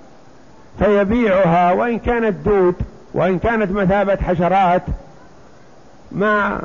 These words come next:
ما يستفاد منها يعني في حد ذاتها، لكن فيما تفرزه. قال: "ويجوز بيع دود القز وبزره"، سماه بزره يعني بيضه، فراخه،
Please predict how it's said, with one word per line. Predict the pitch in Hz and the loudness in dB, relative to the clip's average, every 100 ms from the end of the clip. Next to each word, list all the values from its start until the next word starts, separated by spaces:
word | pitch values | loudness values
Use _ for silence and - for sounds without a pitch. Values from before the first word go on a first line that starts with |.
| 170 | -4
ما | 214 | -2
يستفاد | 226 - 214 190 220 202 185 | -2 -2 0 2 2 0 -2
منها | 233 202 185 | -2 0 0
يعني | 196 180 196 160 | 2 2 2 2
في | 185 | 0
حد | - 196 196 | 0 0 2
ذاتها، | 185 208 190 175 165 175 | 2 2 2 0 0 2
لكن | 175 196 - 220 | 2 0 0 0
فيما | 165 233 202 208 247 254 - - | 2 0 0 2 0 -2 -12 -4
تفرزه. | 214 185 190 190 147 117 - - - - - - 151 | 0 2 2 2 2 0 -4 -18 -20 -20 -20 -16 -8
قال: | 180 196 214 | -4 -2 -2
"ويجوز | 185 175 175 165 202 175 | -4 -2 -2 -2 -4 -4
بيع | 180 175 196 160 180 | -4 -2 -2 0 -2
دود | 170 190 175 | 0 0 0
القز | 175 170 - - 151 - - - - - - - - - - - - - - - - - | 0 -2 0 0 0 -4 -16 -20 -20 -20 -20 -20 -20 -20 -20 -20 -20 -20 -20 -20 -12 -2
وبزره"، | 208 214 240 247 180 165 151 - - - - - - - - - | 0 0 0 0 0 2 0 -2 -10 -20 -20 -20 -20 -20 -20 -12
سماه | - 185 196 220 175 | -4 -2 -2 -2 -2
بزره | 202 226 180 220 180 202 | 0 0 2 2 2 2
يعني | 196 208 208 | 2 2 0
بيضه، | 196 208 226 160 131 - - - - - - | 0 0 2 2 -2 -6 -18 -20 -20 -20 -4
فراخه، | - 220 202 143 151 | 0 2 2 2 0